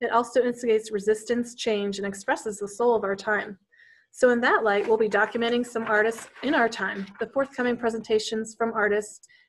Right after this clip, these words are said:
in our exhibits invite you into a more personal view of their work and perspective. We hope you'll continue to join us. Thank you so much. Um,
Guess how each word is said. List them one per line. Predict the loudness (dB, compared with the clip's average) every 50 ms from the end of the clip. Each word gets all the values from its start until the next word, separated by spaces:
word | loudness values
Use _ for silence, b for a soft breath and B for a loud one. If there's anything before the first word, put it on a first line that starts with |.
| b -4
in | 0
our | 2 2 2
exhibits | 2 2 0 -2 0 0 0 -2 -4 -10 -20 -16 -8
invite | -4 -4 -2 0 2 2 2 2
you | 2 2 2 4 4 2 -2
into | -4 -6 -4 -2 -2
a |
more | -2 -2 -2 -4
personal | -4 -4 -6 -6 -4 -4 -6 -6
view | 0 2 4 4
of | 2 2
their | -2 -2 -2 0
work | 0 0 -2 -2 -4 -8
and | -8 -6
perspective. | -6 -6 -6 -4 -6 -6 -6 -8 -8 -10 -10 -12 -12 _ _ _ _ _ _ _ _ b b b
We | -10 -6
hope | -4 -4 -2 -2
you'll | -2 -4
continue | -4 -4 -6 -6 -6 -6 -4 -2
to | -2 -2
join | 0 0 0 0 0 -2
us. | -4 -8 -10 -8
Thank | -6 -6 -6 -4
you | -6 -8
so | -8 -4 -2 0 0 0
much. | 0 -2 -2 -4 -6 -12 -14 -14 b b b b b b b b b b -10
Um, | -8 -6 -4 -4 -4 -4